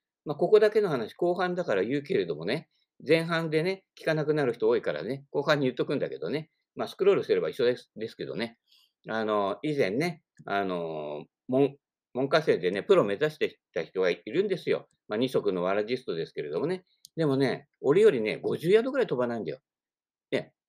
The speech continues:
俺の飛距離でも絶対プロは無理なんですよ。もう、鼻から、もう、ね、バックティーからやったら、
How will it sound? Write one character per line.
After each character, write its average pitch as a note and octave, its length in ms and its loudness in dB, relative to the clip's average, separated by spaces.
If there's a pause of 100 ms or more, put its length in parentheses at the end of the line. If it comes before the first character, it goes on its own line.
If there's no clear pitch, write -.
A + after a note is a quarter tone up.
(120)
俺 G3 180 6
の C#4+ 140 0
飛 - 100 -8
距 D4+ 120 -6
離 C4+ 120 -2
で G#2+ 80 -2
も - 260 -4
絶 C#3 220 2
対 A3+ 160 6
プ B3+ 140 -6
ロ A3+ 80 6
は G2+ 60 4
無 A2 160 -2
理 F3+ 80 -2
な A#2 120 -2
ん F#2 40 -4
で D#2+ 120 -6
す - 120 -14
よ。 C#2 140 -10 (380)
も G2+ 340 -2
う、 - 60 -20
鼻 F#3+ 240 0
か F#2 220 -4
ら、 C#2 160 -8 (260)
も E2+ 300 -6 (400)
う、 C#3 40 0
ね、 E3+ 100 -2
バ B2 200 -4
ッ - 20 -10
ク - 100 -18
テ - 100 -2
ィ - 20 4
ー E3+ 40 0
か - 80 4
ら G2 80 2
や E2+ 60 0
っ - 40 -8
た A2+ 100 -4
ら、 D2+ 220 -2